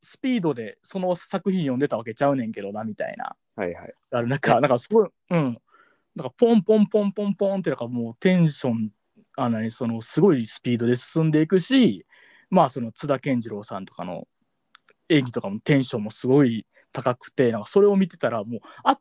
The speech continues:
Speaker 1: という間にその時間、二十分ぐらい終わっちゃうのよ。
Speaker 2: うん。
Speaker 1: で、あ、面白いなと思って。で、もう一話見よう、もう一話見よう言うてるうちに、今配信されてる一話から第五話まで全部見ちゃって、
Speaker 2: おー。
Speaker 1: うん、うわ、面白かったなと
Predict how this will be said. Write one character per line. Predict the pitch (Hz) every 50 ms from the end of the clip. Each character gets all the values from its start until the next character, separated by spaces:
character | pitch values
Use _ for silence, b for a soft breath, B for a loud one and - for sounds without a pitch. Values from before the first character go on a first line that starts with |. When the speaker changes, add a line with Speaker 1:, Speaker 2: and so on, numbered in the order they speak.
| _ -
Speaker 1:
と | 359
い | 320
う | 294
間 | 285
に | 269 247
そ | 262 240
の | 220
時 | 185 170 196
間、 | - 208 196 180
二 | 175 190 196
十 | 220 226
分 | - - 220 220
ぐ | 214
ら | 190 147
い |
終 | 104 117
わ | 139 147
っ | 147 _
ち | - 156
ゃ | 147
う | 135
の | 117 95
よ。 | 82 - _ _ _ _ _ _ _ _ _ _ _ _ _ _ _ _ - -
Speaker 2:
う | 110
ん。 | 101 92 85 82 _ _ _ _
Speaker 1:
で、 | - 135 110
あ、 | - -
面 | 170 185 220 262 302
白 | - 311 285 202 147
い | 123
な | 113 107
と | - -
思 | -
っ |
て。 | - 107
で、 | 143 180
も | 202 226 240
う | 240
一 | 226 _ _ - -
話 | 139 135
見 | 127 117
よ | 117 113
う、 |
も | 123 147 156
う |
一 | 156 151 - 143
話 | 120
見 | 113 110
よ | 110 110
う | 110
言 | 117 117
う |
て | 117 135
る | 131
う | 131
ち | - 160
に、 | 196 196 143
今 | 113 113 101
配 | - - 196 202 202
信 | - - 196 190 185
さ | - 196
れ | 185 185
て | 170 - 190
る | 208 208 160 123
一 | 127 123 - 208 208
話 | 175 139 131
か | - 120
ら | 101 98
第 | 107 131 135 120 110
五 | 113 135 135
話 | 117 107
ま | 101 98
で | 104
全 | 107 123 156 147
部 | 123
見 | 113 120
ち | - - 151
ゃ | 147
っ | - _ _ _
て、 | 131 120 110 - - - - -
Speaker 2:
お | 95 95 92 90 87 87 85 87 87 - -
ー。 | - - _ _ _ -
Speaker 1:
う | 143
ん、 | 143
う | 135 135 123 120 - -
わ、 | 131 139
面 | 135 160 160
白 | - - 208 185 170
か | - -
っ | 120 -
た | - - -
な | 120 113 113
と | - -